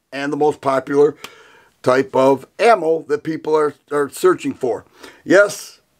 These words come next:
forty-five is a big one, but the three fifty-seven SIG, the five point seven by twenty-eight millimeter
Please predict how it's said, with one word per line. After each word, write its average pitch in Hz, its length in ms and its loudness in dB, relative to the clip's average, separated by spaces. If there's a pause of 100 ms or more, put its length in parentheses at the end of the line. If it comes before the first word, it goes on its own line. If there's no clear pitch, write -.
(100)
forty-five 170 720 0
is 147 220 -4
a 143 60 -10
big 143 200 -2
one, 123 200 -4
but 147 160 0
the 165 100 -6
three 247 280 -6
fifty-seven 220 680 -2
SIG, 156 460 -2
the 147 280 0 (240)
five - 240 -4
point 190 220 -2
seven 185 280 0
by 180 360 0 (400)
twenty-eight 185 400 2
millimeter 147 680 0